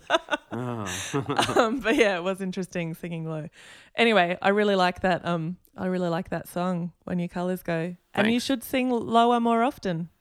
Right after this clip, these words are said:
Speaker 2: Okay.
Speaker 1: Great.
Speaker 2: Next album sorted.
Speaker 1: Hey, um, talk to me about writing in New York, 'cause that's something that we both have in common.
Speaker 2: Mm.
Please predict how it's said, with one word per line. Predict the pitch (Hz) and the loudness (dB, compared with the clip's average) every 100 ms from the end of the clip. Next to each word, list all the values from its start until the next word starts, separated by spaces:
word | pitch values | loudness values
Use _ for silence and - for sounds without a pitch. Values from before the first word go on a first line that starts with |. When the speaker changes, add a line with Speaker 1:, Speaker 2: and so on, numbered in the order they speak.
| _ | _
Speaker 2:
Okay. | 165 139 180 - _ _ _ _ _ | 0 0 0 -4 _ _ _ _ _
Speaker 1:
Great. | 262 311 - - | 0 0 -2 -6
Speaker 2:
Next | 127 120 117 | -8 -2 0
album | 110 | 0
sorted. | 104 113 110 90 90 | -2 -2 -2 -2 -8
Speaker 1:
Hey, | - 254 285 | 0 4 6
um, | 277 277 262 - _ - | 6 4 -2 -8 _ -2
talk | 294 330 | 0 0
to | - 370 | -2 0
me | 302 233 220 | 2 4 2
about | - 196 196 170 151 247 - - - _ _ _ _ - | -2 -2 2 2 2 0 -6 -18 -20 _ _ _ _ -6
writing | 202 208 208 214 | 2 4 4 2
in | 208 | 0
New | 202 190 | 0 2
York, | 185 190 156 - | 4 2 0 -6
'cause | 196 185 | -8 -2
that's | 196 - | -4 -2
something | 202 196 196 185 | -4 -2 -2 0
that | 180 - | -2 -2
we | 180 | -4
both | 175 170 165 - - - _ _ _ | 0 0 0 -6 -20 -20 _ _ _
have | - 180 | -8 -6
in | 170 | -6
common. | 175 175 165 175 196 - _ _ | -4 -4 -4 -6 -8 -10 _ _
Speaker 2:
Mm. | 107 117 113 98 | -6 -2 -2 -4